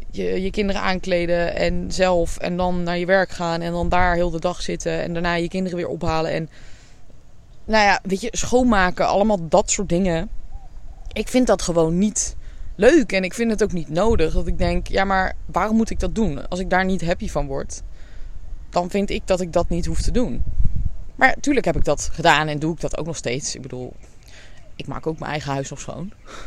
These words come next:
<laughs> En ik doe ook mijn boodschappen.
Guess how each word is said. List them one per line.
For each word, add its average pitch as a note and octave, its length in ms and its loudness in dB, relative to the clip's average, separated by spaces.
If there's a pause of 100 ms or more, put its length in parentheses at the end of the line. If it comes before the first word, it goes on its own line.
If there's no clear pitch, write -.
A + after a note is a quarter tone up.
(200)
<laughs> C#4+ 120 4 (540)
En F3+ 160 4
ik E3+ 100 4
doe F3 120 2
ook F#3 120 4
mijn F3 140 4
boodschappen. C#3 640 2